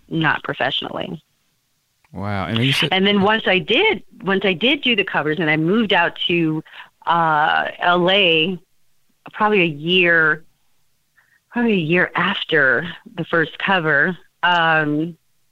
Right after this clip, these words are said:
Speaker 1: I wanted to, I started getting people wanting me to you know, do jobs and stuff. But Prince was very controlling and protective of what he started, so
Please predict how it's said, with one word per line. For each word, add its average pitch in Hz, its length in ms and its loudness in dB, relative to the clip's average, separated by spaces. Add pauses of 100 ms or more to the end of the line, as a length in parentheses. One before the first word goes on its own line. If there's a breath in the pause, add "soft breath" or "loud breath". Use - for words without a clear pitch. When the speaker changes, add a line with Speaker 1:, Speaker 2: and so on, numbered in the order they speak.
(1160)
Speaker 1:
I 180 160 4
wanted 180 400 0
to, 180 140 0
I 170 60 0
started 170 300 0
getting 160 240 0
people 165 380 -2
wanting 160 360 0
me 156 300 0 (120)
to 139 420 0 (680 loud breath)
you 190 120 -4
know, 139 120 -2
do 151 200 0
jobs 151 400 0
and 135 100 -4
stuff. 151 280 -4
But 143 140 -8
Prince 208 380 -2
was 170 120 -2
very 175 580 2
controlling 240 880 2
and 226 120 0
protective 214 720 0
of 190 140 -2
what 190 260 0
he 208 220 -2
started, 196 580 0
so 147 460 0